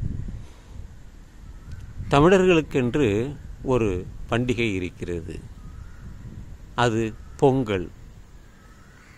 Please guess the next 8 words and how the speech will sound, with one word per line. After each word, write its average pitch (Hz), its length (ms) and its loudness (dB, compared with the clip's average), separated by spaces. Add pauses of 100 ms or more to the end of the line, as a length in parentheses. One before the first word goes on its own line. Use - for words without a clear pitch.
(580)
சூரியனுக்காக 135 960 2 (480)
வழிபடக்கூடிய, 110 1040 2 (720)
போற்றுதற்கான 123 1080 6 (220)
ஒரு 117 240 2
பண்டிகை. 101 580 0 (1600)
மாட்டுப் 147 500 4 (240)
பொங்கல், 107 580 2 (960)
காணும் 135 440 6